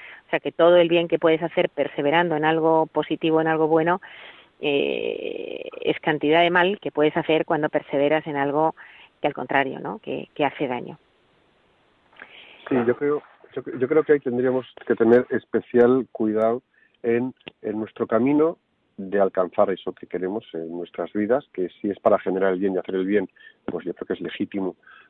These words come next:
Speaker 2: eh, que escojamos muy bien ese camino, porque hay veces que por conseguir y perseverar en un algo que nos va a llevar a, a alcanzar nuestro objetivo, podemos entrar en caminos de hacer el mal, y eso, eso es un camino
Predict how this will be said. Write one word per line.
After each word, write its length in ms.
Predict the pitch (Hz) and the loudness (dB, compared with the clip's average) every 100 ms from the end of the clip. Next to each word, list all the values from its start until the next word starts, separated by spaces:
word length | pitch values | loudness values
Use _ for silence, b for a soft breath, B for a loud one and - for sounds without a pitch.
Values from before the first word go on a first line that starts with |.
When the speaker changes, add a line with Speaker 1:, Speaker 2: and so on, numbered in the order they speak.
| b | b
Speaker 2:
eh, 760 | 110 101 101 98 98 98 95 - - | -4 -2 -2 -2 -4 -4 -6 -12 -2
que 120 | 117 | -2
escojamos 580 | - 110 - 139 143 123 | 0 -2 4 4 4 4
muy 180 | 170 | 4
bien 240 | 160 147 113 | 6 4 2
ese 240 | 101 107 | -2 -6
camino, 480 | 101 101 107 104 110 _ b b - | -4 -4 -2 -4 -8 _ b b -6
porque 240 | 110 - | -2 2
hay 100 | 131 | 4
veces 380 | 135 139 - 95 - | 4 -2 -4 -6 -4
que 160 | 113 104 | -2 0
por 300 | - 110 - | 2 2 4
conseguir 640 | 113 104 - 117 147 135 | 4 4 -2 0 2 0
y 80 | 127 | 0
perseverar 640 | 117 107 - 110 113 120 - b b b | -2 -2 -2 0 4 2 0 b b b
en 180 | 123 120 | 2 6
un 140 | 160 | 6
algo 380 | 160 165 131 104 _ | 6 2 0 -4 _
que 80 | 104 | -8
nos 120 | 98 117 | -6 -4
va 60 | |
a 20 | 117 | -4
llevar 380 | 120 120 107 - | -4 -4 -6 -8
a, 60 | 101 | -20
a 60 | - | -16
alcanzar 320 | 107 98 87 113 | -16 -14 -8 -6
nuestro 180 | - | -6
objetivo, 400 | 120 104 107 104 - B B | -8 -6 -2 -2 -2 B B
podemos 320 | - 107 120 117 | 0 2 2 0
entrar 200 | 110 113 | 2 4
en 60 | |
caminos 340 | 110 104 110 101 | 4 0 0 -2
de 60 | |
hacer 160 | 95 95 | -4 -4
el 100 | 92 | -4
mal, 220 | 95 92 - | -4 -6 -6
y 100 | 110 | -6
eso, 320 | 101 135 135 - _ | -2 -2 -2 -6 _
eso 220 | 110 - 104 | -2 -2 -4
es 100 | 120 | -4
un 100 | 107 | 0
camino 440 | 101 110 123 139 | 2 4 2 2